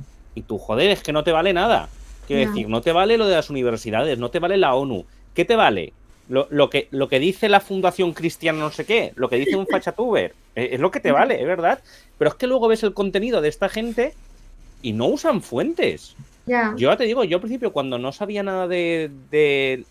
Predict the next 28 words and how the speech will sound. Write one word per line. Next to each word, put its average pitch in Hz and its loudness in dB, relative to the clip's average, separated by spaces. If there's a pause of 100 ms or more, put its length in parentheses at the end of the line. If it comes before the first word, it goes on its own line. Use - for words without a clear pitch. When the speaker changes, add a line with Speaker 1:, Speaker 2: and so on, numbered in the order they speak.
Speaker 1:
de 139 -8
los 131 -6
fachatubers 185 -2
era 131 0
en 113 -2
plan, 95 -2
pues 87 -12
bueno, 180 -2
no 127 -8
sé. 185 -2 (440)
Em, 113 2 (640)
y 120 -16
bueno, 139 0
de 110 -2
toda 98 -6
la 95 -4
gente 107 -4
que 95 0
tiene 98 -2
alrededor, 98 2
¿no? 156 -2
Tampoco, 104 -4
de, 101 -4
tampoco 92 -10
exactamente 101 -6
solo 104 -4
de 95 -2
ellos. 78 -14